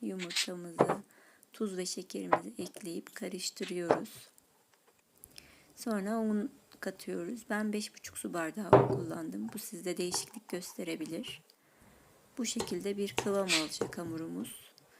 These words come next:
Çok akışkan da değil, çok katı olmayan bir hamur elde ediyoruz. Yağladığımız fırın tepsisine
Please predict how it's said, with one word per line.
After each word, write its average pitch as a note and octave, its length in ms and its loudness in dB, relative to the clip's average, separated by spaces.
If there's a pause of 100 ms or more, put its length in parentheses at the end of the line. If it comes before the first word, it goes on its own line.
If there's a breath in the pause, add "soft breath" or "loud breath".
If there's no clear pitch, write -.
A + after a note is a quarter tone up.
(140)
Çok - 200 -8
akışkan G3+ 540 0
da D#3+ 100 -4
değil, F3 180 -4
çok - 260 -6
katı G3+ 240 -4
olmayan F3 380 -4
bir G#3 120 -2
hamur G3 280 -2
elde - 340 4
ediyoruz. - 500 2 (2750 loud breath)
Yağladığımız G3 680 2
fırın G3+ 260 -4
tepsisine G3+ 760 -6